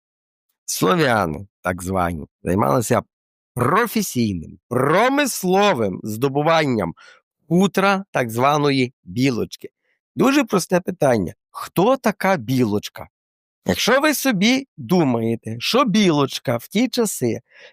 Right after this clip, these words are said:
називалася тваринка, якою зараз називають білочку, то ви дуже сильно помиляєтеся. Річ в тому, що ви повинні зрозуміти один дуже простий нюанс. Наші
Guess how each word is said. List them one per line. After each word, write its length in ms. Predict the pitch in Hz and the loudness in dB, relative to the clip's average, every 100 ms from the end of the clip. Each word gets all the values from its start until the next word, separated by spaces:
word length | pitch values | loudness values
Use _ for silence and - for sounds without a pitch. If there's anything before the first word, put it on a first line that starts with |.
| - | -4
називалася 800 | 135 143 165 247 240 - 175 135 _ _ _ _ _ _ _ _ - | 0 2 2 2 0 0 -2 -2 _ _ _ _ _ _ _ _ -6
тваринка, 920 | 156 247 285 196 131 120 - 127 143 - _ _ - | 0 2 2 2 0 -2 -4 -6 -6 -10 _ _ -6
якою 400 | 135 247 240 214 | -4 0 0 0
зараз 540 | 139 170 147 123 107 | 2 2 2 2 0
називають 580 | 127 117 131 127 113 98 | -2 0 0 0 -2 -4
білочку, 540 | 113 226 370 - - - | -4 -2 -4 -6 -18 -12
то 120 | 120 | -4
ви 100 | 110 | -2
дуже 600 | 92 98 143 214 269 285 | -2 2 4 4 2 0
сильно 440 | - 120 110 135 156 | -4 -2 -2 -2 -4
помиляєтеся. 760 | 170 160 131 - - - - _ _ _ _ | -4 -4 -2 -6 -10 -20 -20 _ _ _ _
Річ 320 | 139 240 302 | -2 0 -2
в 80 | - | -4
тому, 340 | - 202 208 208 | -2 0 0 0
що 160 | 175 | 2
ви 100 | 175 | 2
повинні 380 | 220 190 190 180 | 0 0 0 2
зрозуміти 540 | 170 139 139 185 196 | 2 0 0 -2 -2
один 320 | 151 113 139 120 | -2 0 -2 0
дуже 280 | 143 196 | 0 -2
простий 420 | 190 127 - 127 131 | -6 -10 -12 -10 -8
нюанс. 420 | 107 92 - - _ - - - | -8 -10 -14 -20 _ -20 -12 0
Наші 540 | 160 269 294 - 170 | 2 4 2 -2 -6